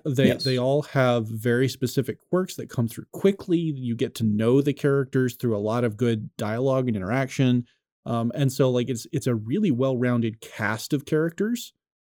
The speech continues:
Speaker 1: Um, and so on, on the secondary and tertiary level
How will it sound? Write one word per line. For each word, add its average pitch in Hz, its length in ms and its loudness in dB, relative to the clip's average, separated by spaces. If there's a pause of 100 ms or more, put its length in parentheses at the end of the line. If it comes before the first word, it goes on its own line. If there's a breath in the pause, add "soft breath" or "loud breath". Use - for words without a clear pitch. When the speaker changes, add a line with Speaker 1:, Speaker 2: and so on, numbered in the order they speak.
(100)
Speaker 1:
Um, 113 460 -2 (120)
and 123 220 4
so 113 360 2
on, 131 340 0
on 139 180 2
the 113 120 0
secondary 165 480 2
and 113 120 0
tertiary 135 800 0
level 123 580 2